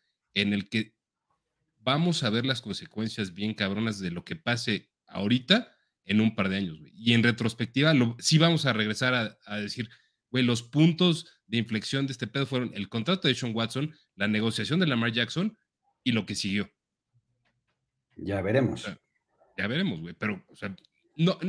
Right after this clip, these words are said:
Speaker 1: esto no es un pedo que vamos a decir, "Ah, ¿se acuerdan del pedo de Lamar Jackson?". O sea, esto es un pedo que va a pasar a la historia, güey. Yo creo que va a pasar a la historia.
Speaker 2: Dice Yellow Corp, y aquí quiero defender a Lamar Jackson, güey.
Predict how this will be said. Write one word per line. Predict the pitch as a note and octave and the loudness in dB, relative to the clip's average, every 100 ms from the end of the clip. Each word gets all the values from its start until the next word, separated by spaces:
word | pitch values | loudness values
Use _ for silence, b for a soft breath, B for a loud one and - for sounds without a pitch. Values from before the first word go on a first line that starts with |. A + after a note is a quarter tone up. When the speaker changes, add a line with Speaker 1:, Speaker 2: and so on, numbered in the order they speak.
| - | 2
Speaker 1:
esto | G#3 G#3 A3 | 2 4 4
no | G#3+ | 4
es | G3 | 4
un | F#3+ | 2
pedo | F3 F3 | 0 -2
que | D#3+ | 0
vamos | D#3+ | 0
a | |
decir, | D#3+ G3+ | 0 0
"Ah, | G#3+ A#3 | 0 0
¿se | G3+ | -2
acuerdan | F3+ B3 C4+ | -2 -2 0
del | E3 - | 0 -2
pedo | D3+ | -2
de | C3+ | 0
Lamar | G2+ G#2+ | 0 -2
Jackson?". | A#2 - D#3 | -4 -6 -8
O | G2+ | -6
sea, | A#2+ - | -10 -8
esto | C3+ - | -8 -6
es | D#3+ | -4
un | E3 | -2
pedo | E3+ E3+ | -2 -2
que | A2+ | -4
va | |
a | A#2+ | -4
pasar | G#2+ A2+ A2+ | -4 -2 0
a | |
la | F#2+ | -2
historia, | E2 - G#2+ G2+ | -6 -8 -4 -4
güey. | E2 - _ _ _ _ _ _ | -6 -14 _ _ _ _ _ _
Yo | B2 | -4
creo | C3+ | -2
que | C3+ | -2
va | A2+ | -4
a | |
pasar | G#2 G2+ | -4 -6
a | F2+ | -8
la | |
historia. | E2 D#2 - _ _ b b b b _ _ | -12 -20 -20 _ _ b b b b _ _
Speaker 2:
Dice | D3 D#3 G3+ | 8 10 12
Yellow | E3 E3+ E3 | 12 12 10
Corp, | C#3 D3+ D3+ | 8 4 6
y | C3+ | 4
aquí | C3 D3+ | 6 6
quiero | D3+ D3+ | 8 8
defender | C3 A2+ G#2+ A#2 | 6 2 4 6
a | |
Lamar | A2+ B2 C#3 | 6 4 4
Jackson, | A#2+ - F2+ | 0 -2 -8
güey. | F2 A2 | -6 -8